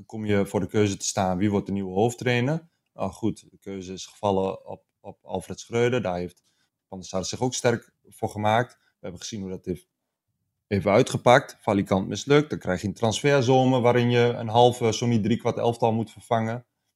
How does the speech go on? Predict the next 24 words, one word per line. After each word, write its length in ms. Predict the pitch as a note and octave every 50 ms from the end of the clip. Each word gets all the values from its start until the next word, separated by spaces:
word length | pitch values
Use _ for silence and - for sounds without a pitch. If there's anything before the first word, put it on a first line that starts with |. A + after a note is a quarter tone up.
| _ _
Nou, 160 | - A2+ G#2
hebben 180 | G2 F#2+ F#2 F2
we 60 | -
het 80 | - G2
resultaat 440 | F2 G2+ F#2+ - A2 G#2 G2 F#2+
ook 200 | - - A#2+ -
van 120 | - B2+ A2+
gezien. 460 | - - - - A#2+ B2 C3+ D3 - _ _ _ _ _ _ _ _ _ _ _ _ _ _ _ -
Dus 180 | - G#2 F#2 G#2+
al 140 | F#2 A#2
met 140 | C#3 C3 - -
al 180 | G#2 G#2+ G#2
kom 180 | - - A#2 A#2
je, 360 | A2+ G#2+ G#2 G2+ G2+ - - _ _ _ _ _ _ _ _ _ _
kom 200 | - - A2+ A2
je 60 | G#2+
wel 180 | G2 G#2+ A2+ B2
tot 160 | - A#2 F2+
de 80 | - -
conclusie 520 | - G#2 - - G#2+ F#2+ - - A#2 G2+
dat, 320 | E2+ G#2 F#2+ F#2+ - - _ _ _ _ _ _ _ _ _ _ _ _ _
ehm, 400 | - A2+ A2+ A2 G#2 G2+ G2 G2+
het 160 | - A2+ -
sportieve 440 | - - A2+ - - C3+ A2+ -